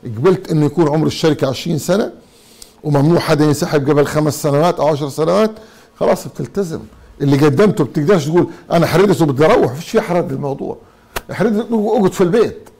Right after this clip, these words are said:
من احنا بندير الشركة، الشركة بتدير نفسها بنفسها، بتستعين بخبراء، بتستعين بناس، وتقعد انتظر حصتك في الأرباح السنوية. خلصني. تقدرش تقول: "أنا بطلت"، يعني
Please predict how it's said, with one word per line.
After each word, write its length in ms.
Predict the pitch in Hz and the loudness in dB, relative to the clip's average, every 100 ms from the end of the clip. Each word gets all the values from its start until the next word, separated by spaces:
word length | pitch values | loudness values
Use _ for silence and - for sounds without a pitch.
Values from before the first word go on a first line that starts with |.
| _ _ _ _ - | _ _ _ _ -2
من 160 | 180 233 | 0 2
احنا 180 | 214 | 2
بندير 280 | 202 165 214 | 2 4 4
الشركة، 420 | 190 - 208 - | 2 2 2 2
الشركة 380 | 143 - 202 185 | -2 2 2 2
بتدير 320 | 156 151 185 | 0 2 2
نفسها 360 | 175 185 - 170 - - 151 | 2 0 -2 -4 -6 -10 0
بنفسها، 340 | 196 - 147 | 0 0 -4
بتستعين 500 | - 139 - 147 165 | -6 -6 -2 2 2
بخبراء، 640 | 117 113 139 139 165 208 | 0 0 0 2 4 4
بتستعين 440 | 190 - 143 165 151 | 2 -4 -4 -2 -2
بناس، 360 | 131 196 214 - - - - | -2 -2 -4 -6 -20 -20 0
وتقعد 560 | 381 - 269 240 175 - 180 | 2 4 2 4 0 -2 -4
انتظر 640 | 202 208 202 233 208 202 180 - - - - | -2 -2 -2 0 2 2 0 -10 -20 -20 -10
حصتك 600 | 165 127 226 220 - - | -8 -6 -4 -2 -4 -6
في 380 | - 175 175 165 | -2 0 0 -2
الأرباح 600 | 156 156 147 202 214 - - _ | -2 -4 2 2 2 -2 -20 _
السنوية. 440 | 156 - 170 208 190 | -12 -4 -2 0 -2
خلصني. 480 | 143 - 202 - - _ _ _ _ _ _ _ _ _ _ | -2 -4 -4 -8 -20 _ _ _ _ _ _ _ _ _ _
تقدرش 260 | 165 175 139 | 0 2 4
تقول: 140 | 196 | 4
"أنا 140 | 180 170 | 4 4
بطلت"، 520 | 160 - 214 170 - | 2 2 2 2 0
يعني 260 | 104 80 | -6 -8